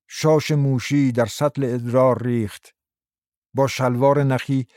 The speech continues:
که از وقتی که بار عام را لغو کرده بود برای راحتی در خانه می‌پوشید، با پیراهن راه راه بدون یقه و با سرپایی‌هایش، سرپایی‌های یک معلول، دمر افتاد.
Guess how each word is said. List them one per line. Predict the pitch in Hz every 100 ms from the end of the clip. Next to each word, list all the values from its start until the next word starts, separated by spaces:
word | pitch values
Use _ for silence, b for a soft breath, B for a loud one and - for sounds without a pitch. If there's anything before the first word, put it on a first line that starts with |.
| b b
که | 160
از | 135 120
وقتی | 139 147 147
که | 131 143
بار | 123 131 127
عام | 127 147 151 131
را | 131
لغو | 131 135 147 139 -
کرده | 135 123 117
بود | 123 131 127
برای | 120 120 135
راحتی | 117 131 117 120 151 135
در | 131
خانه | - 127 127 127
می‌پوشید، | 123 117 113 101 131 131 104 _ _ _ _ _ B B -
با | 139
پیراهن | - 131 127 120 123 143 123
راه | 123 123 110 104
راه | 123 135 127
بدون | 123 123 120 147
یقه | 135 123 113 117 110 - _ _ _ _
و | 120
با | 131 127
سرپایی‌هایش، | - 123 - 120 120 117 139 127 107 - - B B B
سرپایی‌های | - 135 - 123 113 113 131 127
یک | 120 113 131
معلول، | 113 110 135 139 139 - _ _ _ _ 117
دمر | 131 131 131
افتاد. | 101 - 95 76 -